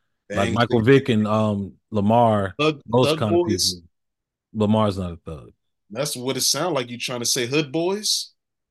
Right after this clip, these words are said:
Speaker 2: Project babies? What are you trying to describe them as? Trench kings?
Speaker 1: Just being themselves.
Speaker 2: <laughs> Cam Newton's being himself. Look at his big hats and his cigars.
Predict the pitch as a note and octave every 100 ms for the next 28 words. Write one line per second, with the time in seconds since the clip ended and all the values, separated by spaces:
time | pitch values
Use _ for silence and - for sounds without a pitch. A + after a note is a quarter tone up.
0 | _ - D3+ D#3 D3+ B2+ D3 F#3+ G#3 G#3+
1 | - - - E3 F3+ D#3+ F3+ E3+ D#3 D3+
2 | - F3+ F#3 B2+ G#2 G2 D#2+ - - -
3 | _ _ _ - E3+ G3 - - G#3 A3
4 | A3+ - - _ _ _ _ _ _ _
5 | _ _ - G#2+ F#2 A#2 A2 G#2 F#2+ -
6 | F2+ E2 D#2+ - - - - _ _ _
7 | _ D#3+ - F#3+ - - - - - _
8 | _ _ - E3+ F3 A3+ A#3+ D3+ C3+ B2+
9 | A#2+ - D3 E3 G3+ G3 F#3 D3+ F#3 F#3+
10 | F#3 F#3 F#3+ F#3 - F3 G3+ G3 A#2+ G2+
11 | - -